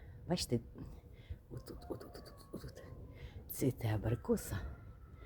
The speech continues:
Чи то алича, я не знаю, щось там у Саньки росте.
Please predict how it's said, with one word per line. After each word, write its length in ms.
Чи 100
то 140
алича, 400
я 80
не 120
знаю, 220
щось 160
там 220
у 40
Саньки 440
росте. 440